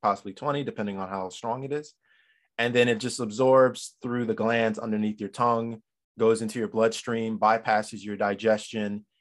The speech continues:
and it just stays in your system 'cause it's just circulating in your body now. Um, there's also, um, so there's the suppository, there's the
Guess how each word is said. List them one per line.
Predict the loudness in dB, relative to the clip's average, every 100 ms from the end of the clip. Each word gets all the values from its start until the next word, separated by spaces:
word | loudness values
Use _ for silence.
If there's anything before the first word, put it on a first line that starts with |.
| _ -2
and | 0 2
it |
just | 0 -2
stays | 2 2 2
in | -2 -2
your | -4
system | -6 -10 -6 -6
'cause | -6 -8 -8
it's | -10
just | -6
circulating | -4 -4 -2 -4 -4 -8
in | -8
your | -4
body | -2 -4 -6
now. | -10 -12 -16 _ _ _ _ _ _ 0
Um, | 4 6 6 4 2 -4 _ _ _ -20 _ 4
there's | 4 4
also, | 4 4 4 4 4 6 6 4 0 -4 -10 _ _ _ -2
um, | 2 4 2 0 -4 -10 -16 _ _ _ _ _ -10
so | -2
there's | -2 -2
the | -6
suppository, | -8 -2 0 0 -6 -4 -4
there's | -2 -4 -4
the | -8 -8 -8 -8 -12